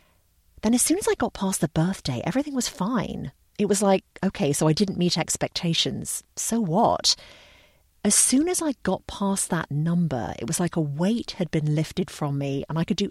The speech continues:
anything I wanted. I started this show the next year. Women who didn't marry used to be called spinsters.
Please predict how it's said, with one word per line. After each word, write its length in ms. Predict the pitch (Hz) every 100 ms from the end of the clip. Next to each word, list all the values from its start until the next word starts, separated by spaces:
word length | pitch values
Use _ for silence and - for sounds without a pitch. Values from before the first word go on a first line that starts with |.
| -
anything 360 | 165 165 -
I 100 | 143
wanted. 640 | 131 139 143 - - - - - - - - _ _ _ -
I 60 | 185
started 460 | - 196 226 247
this 160 | 160 151
show 380 | - 233 180 131
the 80 | 139
next 320 | 127 - -
year. 480 | 160 147 50 - - _ _ _ _ _ _ - - - - - _ - - _ -
Women 300 | 202 285 440 349
who 100 | 302
didn't 320 | 190 165 143
marry 380 | 139 139 135 131
used 420 | - 147 214 -
to 60 |
be 100 | -
called 380 | 147 - 135 127
spinsters. 1000 | - - 233 208 - 117 50 50 -